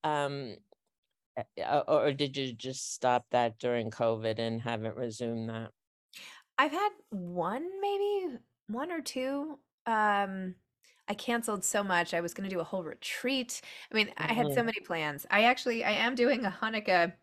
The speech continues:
Speaker 2: event. I have to invite you. <laughs>
Speaker 1: Oh, thank
Speaker 2: I just,
Speaker 1: you.
Speaker 2: uh, yeah, I just sent the invitation last night. I'm doing it with the Jewish Book Council.
Speaker 1: Oh,
Speaker 2: Um,
Speaker 1: nice.
Speaker 2: yeah, so I am doing that with two, uh,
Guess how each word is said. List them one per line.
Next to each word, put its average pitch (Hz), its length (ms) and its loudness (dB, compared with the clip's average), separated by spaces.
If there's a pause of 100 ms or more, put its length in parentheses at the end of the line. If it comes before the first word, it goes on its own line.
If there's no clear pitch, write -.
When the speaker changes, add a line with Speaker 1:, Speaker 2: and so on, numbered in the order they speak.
(200)
Speaker 2:
event. 170 360 2
I - 80 -4
have 190 140 -2
to - 100 -4
invite 170 260 2
you. 147 240 0
<laughs> - 40 0 (460)
Speaker 1:
Oh, 587 160 6 (140)
thank 226 300 8
Speaker 2:
I 285 60 8
just, 170 240 12
Speaker 1:
you. - 80 8
Speaker 2:
uh, 247 220 10
yeah, 247 180 8
I 220 100 6
just 294 200 4
sent 294 160 2
the 247 120 4
invitation 240 720 4
last 214 240 4
night. 202 140 2
I'm 196 120 2
doing 180 180 -2
it 175 80 0
with 180 120 0
the 175 60 -6
Jewish 175 260 2
Book 170 220 -2
Council. 151 520 -2 (260)
Speaker 1:
Oh, 277 200 8
Speaker 2:
Um, 370 380 6
Speaker 1:
nice. 143 400 -2 (260)
Speaker 2:
yeah, 180 220 2
so 185 180 4
I 185 100 8
am 202 160 4
doing 190 240 -2
that 165 180 0
with 175 140 0
two, 165 440 -2
uh, 135 260 0